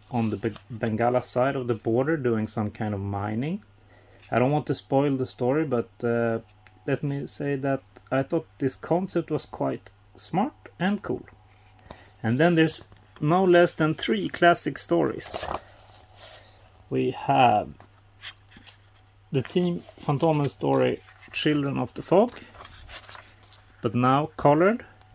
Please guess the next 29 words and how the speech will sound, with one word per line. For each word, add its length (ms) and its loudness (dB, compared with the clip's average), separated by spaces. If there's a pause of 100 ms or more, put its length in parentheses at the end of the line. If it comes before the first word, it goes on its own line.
(1800)
It 260 0
was 160 -2
first 320 -2
released 380 0
in 180 -4
eighty-six 720 -6
in 100 -4
Sweden 480 0
and 260 -2 (220)
nineteen 380 -4
eighty-eight 480 -4 (160)
in 340 -2
Australia 640 -2
in 320 -4
issue 380 -6 (180)
eight 380 -2
ninety-five 720 -2 (520)
of 120 -8
Fru. 320 2 (560)
It's 160 -14
written 360 0
by 300 4 (140)
Di 260 2
Darrell 480 2 (220)
and 480 -2
art 340 0
by 160 2
George 480 -2
Bess. 440 -12